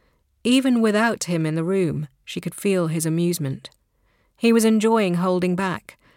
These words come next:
waiting to see what she was going to say next. "Leo." She made her voice breathy, like she was pent up with excitement rather than determination. "I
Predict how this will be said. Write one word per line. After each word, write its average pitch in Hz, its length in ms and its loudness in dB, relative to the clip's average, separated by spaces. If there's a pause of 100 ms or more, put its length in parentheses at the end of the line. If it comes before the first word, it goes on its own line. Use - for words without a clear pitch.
(200)
waiting 190 480 0
to 170 100 -8
see 180 200 0
what - 160 -6
she - 100 -6
was 175 120 -6
going 170 180 -2
to 165 80 -4
say 170 220 0
next. - 460 -6 (2250)
"Leo." 220 760 -2 (1000)
She 220 200 2
made 214 280 4
her 196 100 -2
voice 185 360 0
breathy, 160 580 -4 (200)
like 190 160 -6
she 170 140 -2
was 160 240 0
pent 175 420 -2
up - 320 -6
with 151 140 -6
excitement 151 680 -2
rather 151 380 -2
than 139 240 -2
determination. 143 960 -4 (1300)
"I 226 560 -2